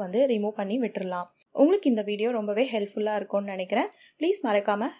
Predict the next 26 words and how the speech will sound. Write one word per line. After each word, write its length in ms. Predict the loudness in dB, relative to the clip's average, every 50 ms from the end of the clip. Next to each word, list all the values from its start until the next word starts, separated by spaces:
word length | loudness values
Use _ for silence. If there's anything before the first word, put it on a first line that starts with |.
| -2 0
லைக் 180 | 0 0 0 0 -2
பண்ணுங்க, 240 | 0 0 0 -2 -4 -6 _ _ _ 2
உங்க 160 | 4 4 4 4
ஃப்ரெண்ட்ஸோடையும் 640 | 2 2 2 0 0 0 0 0 0 -2 -2 -2 -4 0 0
ஷேர் 240 | 0 0 0 -2 -4
பண்ணுங்க. 260 | -6 -4 -4 -4 -6 -6 -6 -8 -20 -20 -20 _ 2 2
மேலும் 240 | 4 4 4 4 4 4 4
இதே 160 | 4 2 2 2
மாதிரி 200 | 0 0 0 -2 -2 -2 -2
அடுத்த 180 | -4 -2 -2 -2 -2
வீடியோ 180 | 0 -2 -2 -4 -2
உங்களுக்கு 260 | -2 -2 -2 -2 -4
அப்லோட் 260 | -2 -2 -6 -6 -4 -4
பண்ற 140 | -4 -2 0 -2 -2
வரைக்கும் 280 | -4 -2 -2 -2 -2 -2 _ -4 -2
until 200 | 2 2 2 4
then 180 | 2 0 0 -4 -4 -4
signing 300 | -2 -2 -4 -4 -2 -4 -4
off 100 | -4 -2 -4
from 140 | -4 -4 -6 _ -2 0
என்று 180 | 0 0 0 0 -2 -2
மக்கள் 240 | -2 -4 -6 -4 -4
மனதில் 300 | -6 -2 0 0 0 0 -2 _ -2 0
Voice 280 | 0 0 -2 -4 -2 -2 -2
of 60 | -2 _ _ _ _ -10 -2
Shabu. 300 | -2 0 0 0 0 -2